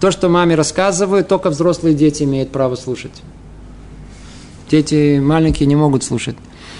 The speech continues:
А папа должен подготовить двар Тора для детей, сделать это в театральной форме, надо рассказать им, на-, на-, на-, на-, на-,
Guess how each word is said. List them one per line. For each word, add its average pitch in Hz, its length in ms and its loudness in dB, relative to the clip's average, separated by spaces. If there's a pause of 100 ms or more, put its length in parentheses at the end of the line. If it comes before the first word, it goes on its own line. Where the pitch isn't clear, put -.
(240)
А 135 360 2
папа 170 280 0
должен 156 240 2
подготовить 151 560 0
двар 151 180 0
Тора 147 300 0
для 135 240 0
детей, 175 680 0 (380)
сделать 156 520 2
это 143 280 2
в - 20 -8
театральной 139 560 0
форме, 160 680 2 (600)
надо 139 380 2
рассказать 156 680 0
им, 143 340 2
на-, 127 160 -4
на-, 131 140 -2
на-, 131 160 -2
на-, 135 140 -2
на-, 131 160 -2